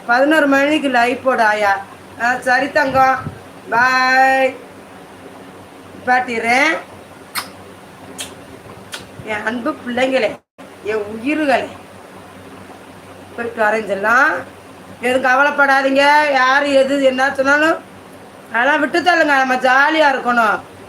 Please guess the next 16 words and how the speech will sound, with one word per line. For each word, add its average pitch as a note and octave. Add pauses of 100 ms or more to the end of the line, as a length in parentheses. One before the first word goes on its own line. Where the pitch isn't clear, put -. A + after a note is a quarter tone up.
நம்ம B3+
லைவுக்கு D4 (100)
வந்தா D4+
நம்ம B3+
லைவோட D4 (100)
இருக்கணும். C4 (480)
நம்மளை D4
தொட்டா D#4+
நம்ம F4
விடக்கூடாது. C4+ (180)
சரிங்களா? C#4 (1300)
நம்ம B3+
என்ன D4
சும்மாவா? C4+ (120)
மதுரைனா? C4 (1400)
அம்மா, C#4+